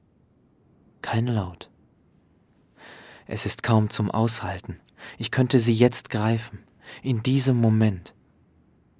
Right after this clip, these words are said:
Das Geräusch des sich drehenden Schlüssels kreischt in meinen Ohren. Geh nicht dort hinein. Komm zurück, komm zurück. Ihr Blick bleibt auf der Tür haften.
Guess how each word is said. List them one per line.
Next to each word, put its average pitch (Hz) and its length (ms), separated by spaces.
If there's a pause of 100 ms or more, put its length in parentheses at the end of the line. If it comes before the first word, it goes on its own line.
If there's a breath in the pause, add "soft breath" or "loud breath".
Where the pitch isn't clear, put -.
(920)
Das - 180
Geräusch 110 420
des - 160
sich - 160
drehenden 117 440
Schlüssels - 580
kreischt 113 500
in 92 100
meinen 92 240
Ohren. 92 340 (600 soft breath)
Geh 143 160
nicht 151 240
dort 113 160
hinein. 98 380 (680 soft breath)
Komm 135 180
zurück, 139 420 (540 loud breath)
komm 151 200
zurück. 156 440 (2000 loud breath)
Ihr 113 160
Blick 117 400
bleibt 156 260
auf 147 140
der 135 200
Tür 135 380
haften. 92 560